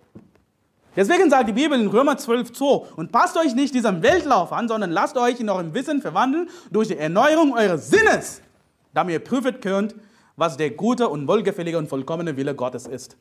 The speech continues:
Schlag auf fünfte Mose sieben. Fünfte Mose sieben. Fünfte Mose sieben.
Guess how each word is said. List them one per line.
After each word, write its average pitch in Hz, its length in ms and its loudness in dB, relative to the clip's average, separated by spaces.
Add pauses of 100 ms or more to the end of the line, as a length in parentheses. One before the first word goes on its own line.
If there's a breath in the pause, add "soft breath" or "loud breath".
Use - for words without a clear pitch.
(160 soft breath)
Schlag 214 320 2
auf 233 220 2
fünfte 226 280 0
Mose 180 300 2
sieben. 139 420 -6
Fünfte 226 400 0
Mose 185 300 0
sieben. 147 320 -4 (1900 loud breath)
Fünfte 254 400 4
Mose 202 260 4
sieben. 151 300 -2